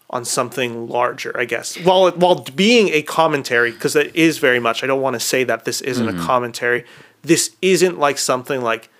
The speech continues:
Speaker 1: I, I'm trying to even think of a film from a few years ago, The Hate U Give, which is that movie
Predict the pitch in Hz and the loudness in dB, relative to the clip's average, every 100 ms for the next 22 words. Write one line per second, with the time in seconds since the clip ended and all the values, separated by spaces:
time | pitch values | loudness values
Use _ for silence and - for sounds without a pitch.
0 | _ _ _ _ _ _ _ _ _ _ | _ _ _ _ _ _ _ _ _ _
1 | _ _ _ - 180 135 175 170 170 190 | _ _ _ -2 -2 0 0 0 0 0
2 | 180 165 160 151 151 143 - 147 147 156 | 0 -2 -4 -4 -2 -4 0 2 2 -4
3 | 135 - 139 131 131 123 123 123 117 117 | -8 -8 -8 -8 -4 -4 -2 -2 -2 -4
4 | 143 139 - 131 120 120 117 127 120 131 | -8 -8 -8 -12 -2 0 0 -2 -8 -6
5 | 120 120 127 123 127 123 | -4 -4 -4 -4 -2 -4